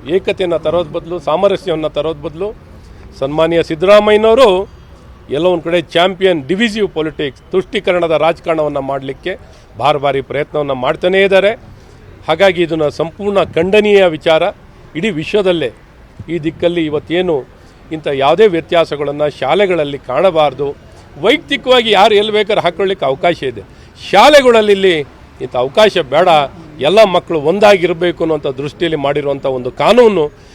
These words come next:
ಯಾರು ಈ ಕಾನೂನು ಮಾಡಿದ್ದಾರೆ, ಯಾವ ಕಾಲದಲ್ಲಿ ಮಾಡಿದ್ದಾರೆ ಅಂತ ನೀವು ನೋಡ್ಬೇಕು. ಹಾಗಾಗಿ ಎಲ್ಲ ಒಂದ್ ಕಡೆ ಸಿದ್ದರಾಮಯ್ಯನವರು ಬಾರ್ ಬಾರಿನೂ ಎಡವಟ್ಟನ್ನು ಮಾಡ್ತಿದ್ದಾರೆ, ರಾಜಕೀಯ ಪ್ರೇರಿತವಾಗಿ ಹೇಳಿಕೆಯನ್ನು ಕೊಡ್ತಿದ್ದಾರೆ.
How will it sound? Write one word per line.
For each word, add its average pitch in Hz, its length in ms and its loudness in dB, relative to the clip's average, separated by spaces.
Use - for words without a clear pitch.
ಯಾರು 180 280 4
ಈ 180 60 2
ಕಾನೂನು 156 320 0
ಮಾಡಿದ್ದಾರೆ, 127 400 -6
ಯಾವ 160 160 4
ಕಾಲದಲ್ಲಿ 226 400 2
ಮಾಡಿದ್ದಾರೆ 190 340 2
ಅಂತ 160 120 -10
ನೀವು 139 180 -4
ನೋಡ್ಬೇಕು. 117 560 -8
ಹಾಗಾಗಿ 143 300 -2
ಎಲ್ಲ 160 120 0
ಒಂದ್ 165 120 0
ಕಡೆ 165 140 -6
ಸಿದ್ದರಾಮಯ್ಯನವರು 165 760 -4
ಬಾರ್ 202 220 4
ಬಾರಿನೂ 190 580 2
ಎಡವಟ್ಟನ್ನು 196 500 2
ಮಾಡ್ತಿದ್ದಾರೆ, 175 520 -2
ರಾಜಕೀಯ 180 460 2
ಪ್ರೇರಿತವಾಗಿ 160 800 -4
ಹೇಳಿಕೆಯನ್ನು 202 460 2
ಕೊಡ್ತಿದ್ದಾರೆ. 175 600 -4